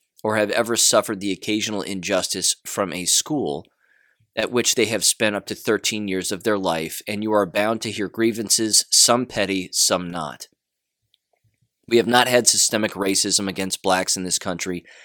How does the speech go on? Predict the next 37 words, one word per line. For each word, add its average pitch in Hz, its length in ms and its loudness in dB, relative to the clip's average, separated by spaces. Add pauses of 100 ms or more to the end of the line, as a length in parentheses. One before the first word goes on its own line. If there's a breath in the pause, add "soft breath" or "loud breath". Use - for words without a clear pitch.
(140 loud breath)
since - 260 4
the 127 100 0
civil 117 340 4
rights 98 340 2
reforms 85 640 -4 (420 soft breath)
of 104 140 0
the 113 80 2
nineteen 101 480 -2
sixties, - 640 -2 (720)
a 107 80 0
period 123 360 4
of 107 140 0
more 110 160 2
than 92 160 -4
fifty 98 400 -4
years. 85 560 -8 (1000)
To 120 80 0
state 135 300 6
otherwise 98 560 4
is 104 140 0
a 107 60 0
flat-out 104 640 4
misrepresentation 104 1040 0
of 87 100 -4
our 85 100 -4
country's 104 480 -2
history 92 460 -4
and 95 180 -8
adds 98 300 -2
no 113 240 2
understanding 104 800 -2
to - 200 -8
any 110 200 -2
of 104 100 -4
today's 95 480 -2
societal 85 800 0
issues. 57 640 -8